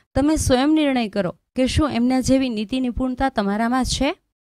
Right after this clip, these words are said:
આમ કહીને પુતળીએ રાજા વિક્રમાદિત્યને આ કથા સંભળાવવા માંડી. રાજા વિક્રમાદિત્યના દરબારમાં નિત્ય કોઈને કોઈક વિષય પર ચર્ચા થતી રહેતી હતી.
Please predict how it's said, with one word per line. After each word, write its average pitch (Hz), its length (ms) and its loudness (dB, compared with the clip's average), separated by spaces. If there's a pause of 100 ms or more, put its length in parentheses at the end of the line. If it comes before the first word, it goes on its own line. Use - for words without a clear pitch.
(400)
આમ 233 240 2
કહીને 226 340 0
પુતળીએ 220 500 -2
રાજા 226 280 0
વિક્રમાદિત્યને 220 920 -4 (380)
આ 277 140 2
કથા 247 320 -2
સંભળાવવા 185 540 -2
માંડી. 160 340 -8 (800)
રાજા 269 320 2
વિક્રમાદિત્યના 294 880 -2
દરબારમાં 262 600 0
નિત્ય 247 340 -2
કોઈને 269 380 -2
કોઈક 262 280 -4
વિષય 247 300 -2
પર 233 200 -4
ચર્ચા 233 360 -4
થતી 220 300 -6
રહેતી 196 360 -2
હતી. 190 260 -10